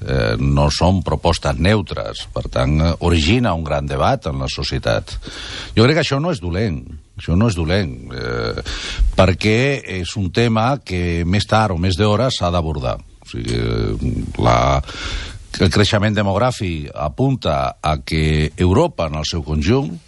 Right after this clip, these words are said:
d'aquí a quinze, a vint anys, pues, eh, hi haurà un envelliment important i haurem de fer front, eh, a aquesta, a aquesta realitat de canvi demogràfic.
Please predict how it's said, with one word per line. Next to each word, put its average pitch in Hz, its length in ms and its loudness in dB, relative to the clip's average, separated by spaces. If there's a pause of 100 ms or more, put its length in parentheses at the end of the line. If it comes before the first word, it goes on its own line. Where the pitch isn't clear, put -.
d'aquí 85 500 0
a 78 80 0
quinze, 104 440 0
a 82 40 -2
vint 80 260 -4
anys, 92 520 0 (140)
pues, - 300 -2
eh, 64 560 0
hi 78 80 4
haurà 80 180 4
un 92 80 2
envelliment 85 520 2
important 123 560 2 (760)
i 101 140 2
haurem 98 200 2
de 110 160 2
fer 110 220 -2
front, 123 400 0
eh, 82 120 -10 (280)
a - 80 -2
aquesta, 92 360 2 (500)
a - 80 -6
aquesta 98 260 2
realitat 90 880 2
de 87 160 -4
canvi 101 320 2
demogràfic. 67 600 -4